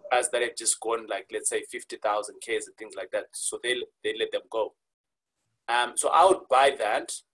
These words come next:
on a hire purchase, like a normal installment, five-year plan, and I would then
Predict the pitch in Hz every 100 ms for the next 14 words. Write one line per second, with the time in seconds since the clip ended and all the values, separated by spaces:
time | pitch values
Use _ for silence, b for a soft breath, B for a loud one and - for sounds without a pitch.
0 | _ _ 120 113 107 127 139 - - -
1 | 95 - - - _ _ _ _ 113 113
2 | 117 135 147 135 - 123 117 113 110 123
3 | 131 131 110 - 98 98 104 _ _ _
4 | _ _ _ - 117 120 123 120 - 127
5 | - 147 175 151 131